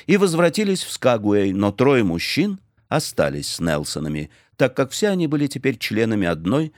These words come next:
золотоискательской партии. Каждый в равной доле участвовал в расходах, и добычу решено было поделить поровну.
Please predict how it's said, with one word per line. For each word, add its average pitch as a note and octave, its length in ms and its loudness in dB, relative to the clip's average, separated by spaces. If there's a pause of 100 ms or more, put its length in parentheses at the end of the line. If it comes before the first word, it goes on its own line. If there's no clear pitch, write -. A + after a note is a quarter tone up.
(140)
золотоискательской F#2 1000 -4
партии. - 520 -18 (840)
Каждый C3+ 560 0 (400)
в E2+ 100 -2
равной B2+ 380 4
доле B2 340 2
участвовал E2+ 800 0
в D2 60 -10
расходах, D#3 600 -2 (400)
и C3 140 4
добычу D#3+ 500 2
решено G3+ 400 0
было F#3+ 180 4
поделить F3+ 460 0
поровну. D2+ 640 -4